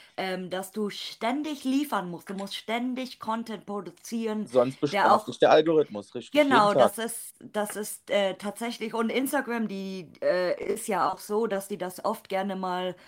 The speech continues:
Speaker 1: einfach umstellen von heute auf morgen. Dann
Speaker 2: Ja.
Speaker 1: hat jemand mit drei Millionen Abos dann nur noch hundert Likes auf dem Bild oder so.
Speaker 2: Ja,
Speaker 1: Also das ist ganz
Speaker 2: genau.
Speaker 1: faszinierend.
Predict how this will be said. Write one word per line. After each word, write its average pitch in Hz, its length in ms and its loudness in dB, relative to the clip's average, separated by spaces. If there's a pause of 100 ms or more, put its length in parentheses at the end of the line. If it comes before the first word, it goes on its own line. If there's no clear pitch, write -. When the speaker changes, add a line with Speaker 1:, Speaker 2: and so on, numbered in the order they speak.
(340)
Speaker 1:
einfach 220 280 0
umstellen 269 760 -2
von 226 200 -2
heute 240 240 0
auf 226 100 -14
morgen. 233 400 -2
Dann 196 200 -4
Speaker 2:
Ja. - 200 4
Speaker 1:
hat - 60 -20 (100)
jemand 214 380 -2
mit 208 260 -8 (320)
drei 220 240 0
Millionen 233 540 0
Abos 240 360 -2
dann 214 160 -2
nur 214 140 -2
noch 202 200 -4
hundert 226 300 0
Likes 220 340 0
auf 220 180 -4
dem 220 100 -6
Bild 247 320 0
oder 226 320 -2
so. 233 220 -4
Speaker 2:
Ja, 143 240 6
Speaker 1:
Also - 40 -8
das 196 220 -8
ist 165 160 -10
ganz 135 220 0
Speaker 2:
genau. - 20 4
Speaker 1:
faszinierend. 214 800 -8